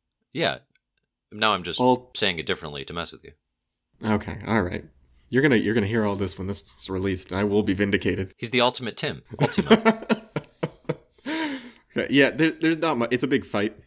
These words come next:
Speaker 2: between Iron Man and a giant robot. The only thing that, I think this is gonna lead into some more Iron Man we're gonna read for the next episode, uh, which ends with Tony Stark. Well, actually, there's a fun moment. He, he's leaving China.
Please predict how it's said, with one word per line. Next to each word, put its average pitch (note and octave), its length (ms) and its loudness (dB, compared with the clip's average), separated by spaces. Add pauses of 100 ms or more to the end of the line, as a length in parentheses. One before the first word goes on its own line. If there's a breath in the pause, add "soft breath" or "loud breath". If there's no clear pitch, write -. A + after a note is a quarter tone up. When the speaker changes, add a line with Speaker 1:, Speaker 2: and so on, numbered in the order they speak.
(120)
Speaker 2:
between G#2 180 -2
Iron F#2+ 160 0
Man F#2+ 160 -2
and F#2 120 -6
a F#2 40 -4
giant F#2+ 260 -4
robot. F#2+ 380 -4 (800)
The A#2 80 -6
only C3+ 160 4
thing B2+ 300 0
that, A2+ 120 0
I A2+ 80 -2
think C#3+ 200 -2
this G#2+ 160 -2
is F#2+ 80 -6
gonna G2 160 -2
lead G#2 180 0
into G#2 160 -6
some G2+ 140 -6
more G2 180 0
Iron G2 220 -2
Man G2+ 180 -2
we're G2+ 80 -4
gonna G2+ 160 -4
read G#2 300 -2
for - 100 -8
the G2 80 -4
next G2 260 -6
episode, G#2 460 -2 (500 loud breath)
uh, F#2+ 360 0
which - 500 -4 (320)
ends A#2 300 2
with G2 260 -4
Tony A2+ 240 0
Stark. F#2+ 420 -4 (640 soft breath)
Well, C#3+ 160 4
actually, C3+ 260 2
there's B2 100 2
a C#3+ 40 0
fun C#3 220 0
moment. G#2 340 -2
He, B2+ 120 -2
he's A#2+ 300 -4
leaving G#2 340 -2
China. G#2+ 420 -4